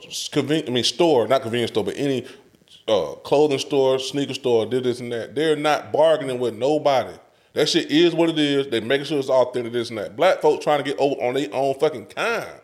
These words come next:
Bruh, I, I, bro, how many times have been someone heard, "Nigga, boy, I give you twenty-five for this motherfucker, boy"?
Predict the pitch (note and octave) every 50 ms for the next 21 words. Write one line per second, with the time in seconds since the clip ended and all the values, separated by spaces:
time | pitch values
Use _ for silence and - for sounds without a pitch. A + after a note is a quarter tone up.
0 | _ _ _ _ _ _ - F3 A3+ A#3 F3+ C3+ - - - - - - _ _
1 | _ _ - - - - - - - C4+ B3+ B3+ A#3+ B3 A3 G#3+ B3 A#3+ A3+ A3+
2 | A#3 G#3+ G#3 G3+ E3+ D3 C#3+ F#3 G3+ F#3+ F3+ F#3+ F#3 E3+ D3+ E3+ F#3+ F#3+ F#3 F3
3 | E3+ F3+ F3 D#3+ C#3+ - C#3+ C3+ C3+ C#3 C#3+ C3+ B2 - D#3+ C#3+ C#3 C#3 C#3 C3
4 | B2+ B2 B2+ B2+ B2 B2 B2 B2 A#2 A#2+ B2 A2+ A2 A2 A#2+ A#2+ B2+ C#3